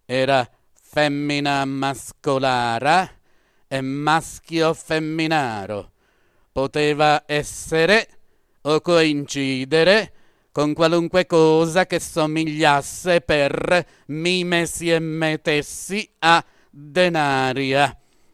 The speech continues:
La qualunque, dunque, era chiunque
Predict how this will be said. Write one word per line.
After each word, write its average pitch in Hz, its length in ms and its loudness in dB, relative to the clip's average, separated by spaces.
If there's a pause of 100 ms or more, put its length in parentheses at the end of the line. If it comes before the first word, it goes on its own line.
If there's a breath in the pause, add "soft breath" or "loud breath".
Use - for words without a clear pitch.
(180)
La 190 200 8
qualunque, 180 840 4 (100)
dunque, 165 720 4 (140 loud breath)
era 160 560 4 (140 loud breath)
chiunque 185 840 2